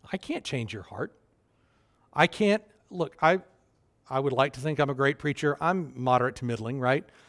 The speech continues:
But even if I were the world's greatest preacher ever, I still couldn't change your heart. No matter how eloquent I was, if I were the reincarnation of John Chrysostom combined with Charles Spurgeon, I could not, by my words, change your heart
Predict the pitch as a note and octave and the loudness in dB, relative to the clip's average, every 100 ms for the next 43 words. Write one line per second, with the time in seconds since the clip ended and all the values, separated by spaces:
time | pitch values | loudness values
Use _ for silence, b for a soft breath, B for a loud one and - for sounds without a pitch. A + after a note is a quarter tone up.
0 | b F#3 G#3 C4+ C4+ A3+ - A3+ A#3 G#3+ | b 8 10 10 8 6 10 10 10 10
1 | F#3 F3 A3 B3 F#3+ - F#3+ F#3+ A#3+ A#3+ | 8 8 8 8 4 -2 6 8 10 8
2 | - - C4 - C4 G#3 A#3 F3 C#3 - | 4 2 2 4 4 8 8 8 4 0
3 | _ _ _ b b b b b _ _ | _ _ _ b b b b b _ _
4 | C#3 C#3 - - F3+ - A#2 G#2+ A#2+ G#2+ | 0 0 0 2 2 2 -6 -6 -6 -6
5 | A2+ G#2 G2 C#3+ D#3 D3+ - F3+ F3+ F3 | -8 -8 -4 0 4 4 4 2 6 8
6 | G#3 - G3 E3+ D#3 D#3+ D#3+ D3+ D#3+ E3+ | 8 4 2 2 4 4 2 2 4 6
7 | E3+ C#3 B B - C3+ D#3 G#3 G3+ F#3 | 4 2 B B -8 -2 4 6 6 4
8 | F3 F#3 F3+ F#3 C3+ C3+ F3+ G3 E3 - | 4 4 4 0 0 4 4 2 -2 8
9 | F#3 F3 G3+ E3+ E3 D3 F3 F3+ D#3 - | 8 8 4 2 2 6 6 4 0 -6
10 | - - - - F#3 F#3+ - F#3 C3+ - | -18 -20 -20 -4 2 2 6 4 4 0
11 | - _ _ _ _ _ _ _ _ - | -18 _ _ _ _ _ _ _ _ 4
12 | D3+ F3+ - A3+ F#3+ D#3+ C#3 - C#3 C3+ | 4 4 2 0 2 2 2 2 4 4
13 | C3 D3 F3+ C#3+ A#2+ B2 - - C#3+ C#3 | 4 4 4 2 -2 -4 -10 -6 -4 -2
14 | C3+ B2+ G#2+ F2 | -2 -4 -6 -12